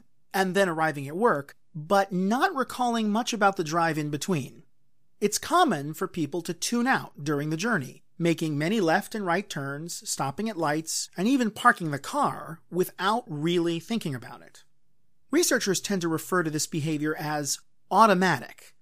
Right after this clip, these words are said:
rather than unconscious. Most automatic behaviors result from something known as overlearning,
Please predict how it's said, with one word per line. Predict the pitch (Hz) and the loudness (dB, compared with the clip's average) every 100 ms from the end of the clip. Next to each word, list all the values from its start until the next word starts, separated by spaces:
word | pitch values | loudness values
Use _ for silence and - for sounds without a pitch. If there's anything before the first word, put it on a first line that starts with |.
| - - | -20 -8
rather | 156 165 151 | 0 2 2
than | 131 127 | -4 -8
unconscious. | 127 - 202 139 - - - - - - - - - - - - - - | -8 -2 0 0 -4 -12 -16 -16 -20 -20 -20 -20 -20 -20 -20 -20 -16 -2
Most | 208 370 - | 2 2 2
automatic | 240 175 160 156 - | 2 2 2 0 -4
behaviors | 139 147 131 135 135 - - | -4 -2 -4 -4 -4 -6 -2
result | 170 185 196 196 | 2 4 4 2
from | - - 185 175 | -4 0 2 2
something | - 262 240 196 | -2 -2 -2 0
known | 175 | 0
as | 160 147 - | -2 -4 -2
overlearning, | 175 180 156 143 139 131 123 - | 2 4 4 2 0 -2 -6 -16